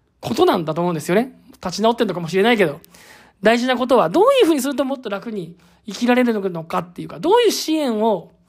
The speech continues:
どういう手を差し伸べたらいいのかっていうことが大事であって、なんか、病名をつけたり、ラベルをつけたり、診断名をつけることが、必ずしも大事なことじゃないっていうか、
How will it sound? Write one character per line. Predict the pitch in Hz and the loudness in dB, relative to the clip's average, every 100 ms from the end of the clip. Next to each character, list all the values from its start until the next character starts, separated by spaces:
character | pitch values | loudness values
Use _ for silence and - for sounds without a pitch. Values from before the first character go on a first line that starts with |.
| _ _ _ - | _ _ _ -6
ど | 330 | 2
う | |
い | 466 453 | 4 4
う | |
手 | 330 330 | 2 0
を | |
差 | 254 247 | 0 -2
し | 277 | 0
伸 | |
べ | 311 | 0
た | 254 | 0
ら | 208 | 0
い | |
い | 247 | 0
の | 285 | 0
か | 202 | -4
っ | 165 | -8
て | - | -12
い | 151 165 | -12 -8
う | 170 139 _ _ _ _ _ _ _ - | -10 -12 _ _ _ _ _ _ _ -6
こ | 269 | 2
と | 370 | 2
が | 359 | 4
大 | 202 208 | 0 0
事 | 214 | 0
で | 196 | -2
あ | |
っ | 165 - | -2 -4
て、 | 175 143 - _ _ _ _ _ _ _ - | -4 -4 -12 _ _ _ _ _ _ _ -10
な | 214 | -8
ん | |
か、 | 165 160 170 185 | -6 -8 -6 2
病 | 254 330 | 2 4
名 | 359 | 2
を | 359 | 0
つ | |
け | - 277 | 0 2
た | 190 | 2
り、 | 156 | 0
ラ | 180 | 0
ベ | 190 262 | 2 2
ル | |
を | 294 | 0
つ | - | -4
け | 285 | -8
た | 190 | -8
り、 | 143 143 | -10 -12
診 | - 269 | -4 0
断 | 349 370 | 2 2
名 | 196 | 0
を | |
つ | 175 | -2
け | 202 | -2
る | 185 | -2
こ | 175 | -6
と | 170 | -4
が、 | 185 175 - _ _ _ _ _ _ _ _ _ - | -2 -2 -6 _ _ _ _ _ _ _ _ _ -10
必 | - 226 339 480 | -2 2 4 4
ず | 440 | 2
し | 196 | -2
も | |
大 | 170 220 | 2 2
事 | 277 | 0
な | 311 | -4
こ | 320 | -4
と | |
じ | 294 | -4
ゃ | |
な | 190 | -4
い | |
っ | 202 | -6
て | 156 | -12
い | |
う | |
か、 | - - | -16 -18